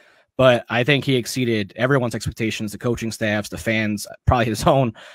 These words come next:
um, from his play. Like you said, the first game of the year, he kinda looked lost, and the, the coaches even said afterwards, you know,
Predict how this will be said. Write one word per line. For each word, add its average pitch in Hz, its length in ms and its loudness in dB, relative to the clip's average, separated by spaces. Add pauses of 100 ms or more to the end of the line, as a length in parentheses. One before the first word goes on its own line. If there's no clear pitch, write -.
(280)
um, 110 420 4
from 120 200 4
his 123 160 -2
play. 113 480 4 (380)
Like 147 200 6
you 175 80 8
said, 160 160 6
the 143 80 6
first 170 280 6
game 156 200 6
of 143 40 4
the 143 60 6
year, 135 280 8
he 123 120 -2
kinda 147 320 2
looked 135 200 0
lost, 127 440 0
and 101 280 -8 (420)
the, 107 420 0
the 113 80 -8
coaches 143 380 0
even 120 160 -4
said 120 140 -2
afterwards, 104 600 -2
you 113 80 -6
know, 101 220 -8